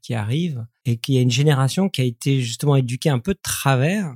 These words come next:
à se dire que quand d'un coup, quand il y a quelque chose qu'ils ne comprennent pas dans un film, ils se disent, « Mais, euh,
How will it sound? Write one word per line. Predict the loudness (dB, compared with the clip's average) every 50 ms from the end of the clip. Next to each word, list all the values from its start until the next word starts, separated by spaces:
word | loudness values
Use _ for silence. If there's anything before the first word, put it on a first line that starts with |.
| -8 _
à | 0 0 2
se | 0 0
dire | -2 -4 -2 0 0 -2
que | -2 -4 -6
quand | -4 0 0 2
d'un | 2 2 2 0
coup, | -2 -4 -4
quand | -2 -2 -2 -2 -2
il | -4
y |
a | -4 -4
quelque | -4 -6
chose | -6 -4 -4 -6 -6
qu'ils | -6 -6 -6
ne | -6 -4
comprennent | -4 -4 -6 -4 -2 -2 -2 -2 -4 -4 _
pas | 2 2 2
dans | 2 2 0 -2
un | -4 -4
film, | -2 -2 0 0 0
ils | -2
se | -2
disent, « | -4 -6 -4 -2 -2
Mais, | -2 -2 -2 -2 -4
euh, | -4 -6